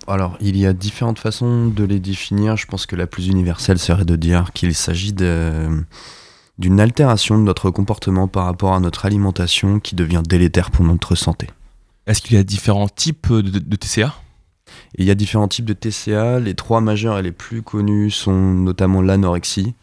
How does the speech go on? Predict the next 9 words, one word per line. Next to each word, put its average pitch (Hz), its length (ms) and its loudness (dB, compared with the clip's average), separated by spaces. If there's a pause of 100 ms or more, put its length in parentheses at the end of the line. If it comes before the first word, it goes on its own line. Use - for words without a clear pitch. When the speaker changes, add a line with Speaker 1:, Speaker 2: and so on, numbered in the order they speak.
(140)
Speaker 1:
l'anorexie 85 480 -2
mentale, 90 560 0 (600)
euh, 90 760 0
la 90 160 -2
boulimie 101 480 2
nerveuse 98 760 0
et, 85 220 4
euh, 80 160 2
l'hyperphagie. 90 720 0